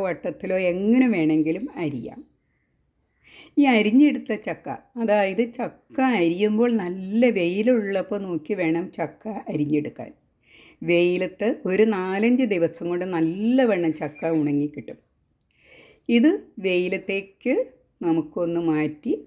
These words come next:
ഉണക്കിയെടുക്കാം. അങ്ങനെ വെയിലത്ത് വെച്ച് ഉണക്കിയ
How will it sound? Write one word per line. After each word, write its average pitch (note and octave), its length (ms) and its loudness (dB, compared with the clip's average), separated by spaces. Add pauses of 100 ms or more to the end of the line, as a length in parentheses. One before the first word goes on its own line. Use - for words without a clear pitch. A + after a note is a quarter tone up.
(180)
ഉണക്കിയെടുക്കാം. D3 640 -4 (960)
അങ്ങനെ G3 280 -4 (120)
വെയിലത്ത് A3 580 0
വെച്ച് B3 280 -4
ഉണക്കിയ G3+ 320 -6